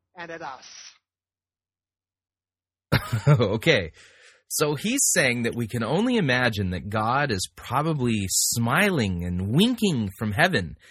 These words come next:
Speaker 2: at the fact that these people from all these different religions got together to have a prayer breakfast and have a s-, interspiritual day teaching children about compassion. Wow.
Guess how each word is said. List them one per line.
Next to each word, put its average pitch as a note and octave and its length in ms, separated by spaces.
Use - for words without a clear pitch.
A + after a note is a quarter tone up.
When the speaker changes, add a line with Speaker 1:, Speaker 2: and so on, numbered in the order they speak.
Speaker 2:
at A#2 220
the A2+ 240
fact D#3+ 320
that - 160
these A2+ 380
people A#2+ 540
from G2+ 160
all B2+ 180
these F#3+ 220
different E3 320
religions A#2+ 560
got A#2+ 340
together A#2+ 680
to A2+ 400
have A#2 320
a G2 60
prayer E3 360
breakfast D3 600
and G2 100
have A2 280
a F2 160
s-, - 300
interspiritual B2+ 1600
day F#2+ 500
teaching C#3+ 460
children B2 460
about G2 400
compassion. G#2 840
Wow. F2+ 640